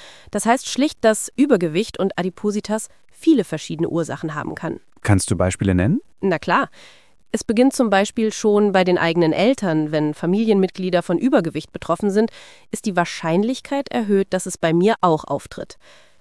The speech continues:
Speaker 1: Wir sprechen hier von genetischen Ursachen. Weitere Faktoren sind zum Beispiel Stress,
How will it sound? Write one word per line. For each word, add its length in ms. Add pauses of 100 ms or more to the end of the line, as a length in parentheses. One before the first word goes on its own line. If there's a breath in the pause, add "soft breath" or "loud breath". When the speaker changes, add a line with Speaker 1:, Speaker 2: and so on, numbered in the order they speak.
(140 soft breath)
Speaker 1:
Wir 80
sprechen 380
hier 180
von 360 (300)
genetischen 640
Ursachen. 520 (760 soft breath)
Weitere 420
Faktoren 520
sind 180
zum 160
Beispiel 500
Stress, 640